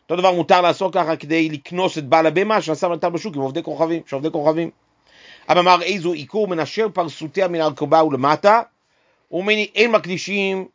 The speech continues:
קושה על זה, אין מקדישים ואין מחרימים, לא נודרים להקדש בלשון הרי זה חרם, ואין מאריכים בזמן הזה, שאין בית המקדש קיים,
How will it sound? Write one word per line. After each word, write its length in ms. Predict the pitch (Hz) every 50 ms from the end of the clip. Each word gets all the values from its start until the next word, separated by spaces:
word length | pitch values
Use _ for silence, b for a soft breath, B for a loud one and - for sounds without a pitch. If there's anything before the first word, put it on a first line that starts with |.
| _ _ _
קושה 340 | - 151 127 - 185 190 185
על 100 | 185 180
זה, 240 | 143 156 170 156 139 - _ _ _ _ _ _ _ _
אין 140 | - 185 196
מקדישים 440 | 190 165 135 147 131 - 190 185 170
ואין 120 | 170 170
מחרימים, 640 | 170 160 - - - 139 143 147 175 180 180 165 147 127 _ _ _ _ _ -
לא 100 | 117 147
נודרים 340 | 170 170 143 135 160 170 160
להקדש 360 | 151 143 165 151 160 165 123
בלשון 280 | 131 139 113 151 151 147
הרי 180 | - 135 156
זה 120 | 139 123 131
חרם, 380 | - - 175 175 160 151 147 - _ b b b b b b
ואין 140 | 139 160 170
מאריכים 600 | 165 160 147 143 135 127 117 - 165 190 170 156
בזמן 360 | 143 143 123 131 156 165 160
הזה, 360 | 147 143 117 101 113 110 113 127
שאין 220 | 131 - 139 143 143
בית 120 | 151 139
המקדש 220 | 143 131 139 123 -
קיים, 340 | - 120 113 104 104 120